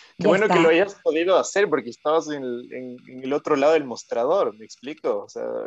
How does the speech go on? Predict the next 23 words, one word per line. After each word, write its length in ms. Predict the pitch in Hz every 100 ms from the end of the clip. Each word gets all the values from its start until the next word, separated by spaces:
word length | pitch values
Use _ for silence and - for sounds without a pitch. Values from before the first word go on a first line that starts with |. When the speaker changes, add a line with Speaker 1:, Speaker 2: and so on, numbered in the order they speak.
| -
Speaker 1:
porque 120 | 123
Speaker 2:
Sí. 60 | 139
Speaker 1:
es 60 |
un 100 | 175
cambio 260 | 160 156 170
radical, 500 | 123 113 110 160 151
estar 300 | 104 - 131
como 240 | 139 147 120
que 80 | 113
entre 260 | 113 117
los 200 | 110 101
flashes 580 | - 135 139 - 165 123
y 240 | 113 107 110
luego... 520 | 120 131 147 113 - _ _ _ _ _ _ _ _ _ _ _ - _ _ _ _
Eh, 160 | 254 240
Speaker 2:
Pero 120 | 240
Speaker 1:
el 40 |
Speaker 2:
mira 160 | 262 302
lo 120 | 311
Speaker 1:
taxista 260 | 302 247 247
te 80 | 214
Speaker 2:
curioso. 80 | 185
Speaker 1:
cuenta 340 | 147 165 165